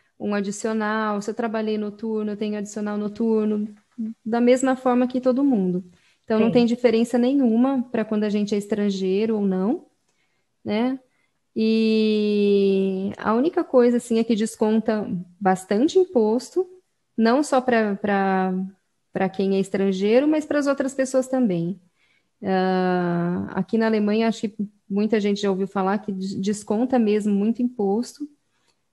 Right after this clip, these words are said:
Speaker 1: do salário. A gente acaba pagando, é, seguro-saúde, seguro-desemprego, mas a vantagem é que a gente acaba vendo que a gente tem um retorno, né, desse imposto que a gente paga.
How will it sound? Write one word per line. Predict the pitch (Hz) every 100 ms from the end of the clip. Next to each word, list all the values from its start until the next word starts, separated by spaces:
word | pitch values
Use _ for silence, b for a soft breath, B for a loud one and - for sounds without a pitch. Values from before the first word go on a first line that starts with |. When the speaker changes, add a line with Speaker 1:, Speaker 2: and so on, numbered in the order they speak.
| -
Speaker 1:
do | 214
salário. | 202 214 196 190 202 247 285 - _ _ _ -
A | 208
gente | 214 214
acaba | 214 208 208
pagando, | 214 196 202 208 214 208 208 202 202 190 185 180 180 190 - _ -
é, | 208
seguro-saúde, | - 233 220 220 - 277 254 254 254 240 202 220 214
seguro-desemprego, | 214 202 208 196 196 226 220 214 214 214 208 214
mas | 220 226 240 254 - - -
a | 220
vantagem | 226 240 247 240 247 247
é |
que | 247
a | 247
gente | 247 247
acaba | 247 226 233
vendo | 220 220 240 233
que | 226 - _ _ _
a | 220
gente | 220 226
tem | 220
um |
retorno, | 226 247 247 175 160 165
né, | 185 185 190
desse | 185 196
imposto | 196 190 180 190
que | 190
a |
gente | 190 180 185
paga. | 180 160 156